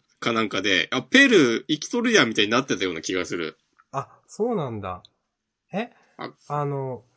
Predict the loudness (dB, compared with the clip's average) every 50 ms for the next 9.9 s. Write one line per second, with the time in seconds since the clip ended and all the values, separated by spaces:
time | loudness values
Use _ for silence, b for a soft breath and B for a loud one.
0 | _ _ _ -10 -8 -6 -4 -4 -6 -6 -10 -14 _ -8 -6 -6 -6 -8 _ -8
1 | -6 -4 -4 -2 -4 -4 -6 -8 -14 _ _ -8 -6 -4 -4 -2 -2 -2 -2 -2
2 | -4 -8 -12 _ _ -8 -8 -8 b b b b b -6 -6 -4 -4 -2 0 0
3 | 0 0 -2 -4 -6 -6 -2 -2 -2 -2 -2 -4 -2 -2 0 0 0 0 0 -2
4 | -2 -2 -2 -2 -4 -6 -8 _ -12 -12 -10 -12 -12 -16 -14 -12 -10 -8 -8 -10
5 | -10 -12 -12 -10 -10 -8 -8 -8 -8 -8 -10 -10 -12 -14 _ _ _ _ _ _
6 | _ _ _ _ -12 -6 -4 -2 -2 -2 -4 _ -14 -8 -2 0 0 0 0 -2
7 | -8 -12 -8 -6 -4 -2 -2 -2 -4 -6 -8 -12 _ _ _ _ _ _ _ _
8 | _ _ _ _ _ _ -8 -6 -6 -6 -6 -6 -8 -8 -8 -8 -10 _ _ _
9 | _ _ _ _ _ _ _ _ -12 -8 -6 -6 -6 -6 -6 -8 -10